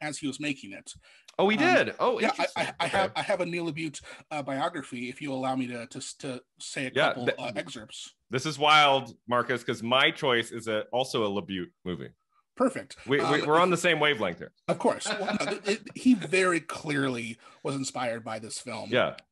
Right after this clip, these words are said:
Speaker 1: Um, uh, about Carnal Knowledge, it's a film which explores that gap between the needs and expectations of men and women,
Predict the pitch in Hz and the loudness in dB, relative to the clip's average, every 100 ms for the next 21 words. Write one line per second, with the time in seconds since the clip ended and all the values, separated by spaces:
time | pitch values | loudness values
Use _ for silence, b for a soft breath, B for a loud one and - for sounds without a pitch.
0 | _ _ 139 135 127 127 b b _ _ | _ _ -4 -2 -2 -4 b b _ _
1 | - 139 131 135 _ - - 151 175 - | -6 -4 -4 -6 _ -12 -4 0 0 0
2 | 160 156 143 135 131 131 139 143 131 175 | -4 -2 -2 -2 -2 -4 -10 -12 -10 -8
3 | 175 175 143 139 - 151 147 143 - 135 | -6 -6 -8 -10 -10 -6 -6 -4 -6 -6
4 | 135 135 - 139 156 143 127 131 143 139 | -4 -4 -6 -12 -8 -6 0 2 2 0
5 | 131 127 - 139 - 135 151 - 135 135 | -6 -8 -12 -12 -8 -8 -8 -10 -6 -4
6 | 139 151 165 131 113 127 | -2 -4 -4 -4 -4 -6